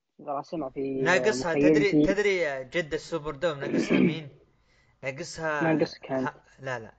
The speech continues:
Speaker 2: ناقصها هم-، آه، جريك هاملتون يطلع بجدة يقول "Welcome to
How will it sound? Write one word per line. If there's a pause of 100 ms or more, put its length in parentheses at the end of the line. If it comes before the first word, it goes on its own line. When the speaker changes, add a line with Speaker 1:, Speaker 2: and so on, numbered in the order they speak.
Speaker 2:
ناقصها
هم-،
آه، (200)
جريك
هاملتون (640)
يطلع
بجدة
يقول (340)
"Welcome (100)
to